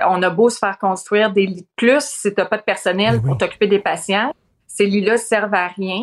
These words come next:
Speaker 1: On a besoin aussi de plus de ressources à l'extérieur. Tu sais, quand tu sors un, un patient de l'hôpital, bien, ben, il y a besoin de services à domicile la plupart du temps.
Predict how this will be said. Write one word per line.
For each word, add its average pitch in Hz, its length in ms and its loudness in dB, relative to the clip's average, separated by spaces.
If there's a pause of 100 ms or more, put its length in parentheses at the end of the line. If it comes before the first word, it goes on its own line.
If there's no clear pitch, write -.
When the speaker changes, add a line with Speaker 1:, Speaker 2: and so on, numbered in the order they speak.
(440)
Speaker 1:
On 196 80 0
a 190 60 2
besoin 196 260 2
aussi 247 200 0
de 254 60 -6
plus 226 200 2
de 208 60 2
ressources 196 440 0
à 226 60 2
l'extérieur. 208 640 0
Tu - 80 -18
sais, 220 80 -6
quand 208 140 -2
tu - 120 -10
sors 233 500 2
un, 185 320 2
un 190 120 0
patient 214 380 -2
de 220 100 -2
l'hôpital, 208 840 -2
bien, 185 220 -8
ben, 185 140 0
il 190 60 -2
y 196 40 4
a - 20 4
besoin 190 280 0
de 208 40 -2
services 208 340 -2
à 190 60 2
domicile 180 460 0
la 196 140 2
plupart 180 320 -4
du - 140 -14
temps. 196 160 -2